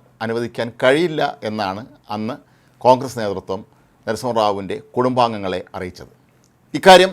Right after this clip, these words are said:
തന്നെയാണ് ഏൽപ്പിച്ചിരുന്നത് എന്ന് പ്രമുഖ മാധ്യമപ്രവർത്തകനായിരുന്ന സഞ്ജയ് ബാരു അദ്ദേഹത്തിൻ്റെ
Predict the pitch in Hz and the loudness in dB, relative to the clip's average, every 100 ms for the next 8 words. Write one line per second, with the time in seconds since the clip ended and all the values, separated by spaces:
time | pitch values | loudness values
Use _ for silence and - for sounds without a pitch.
0 | - 151 170 180 156 151 131 135 127 - | 2 2 4 4 4 0 0 -2 -4 -8
1 | 143 135 127 131 - 113 107 - _ _ | -6 -4 -2 -2 -2 -4 -6 -10 _ _
2 | _ _ _ _ _ _ _ _ 139 160 | _ _ _ _ _ _ _ _ 2 4
3 | 170 175 139 131 131 139 139 123 117 120 | 4 2 4 4 4 0 0 0 2 0
4 | 113 107 104 110 - 127 143 165 131 107 | 2 0 -2 -8 0 0 2 0 2 2
5 | 92 90 - 107 110 110 104 | 0 -4 -10 -4 -4 -4 -4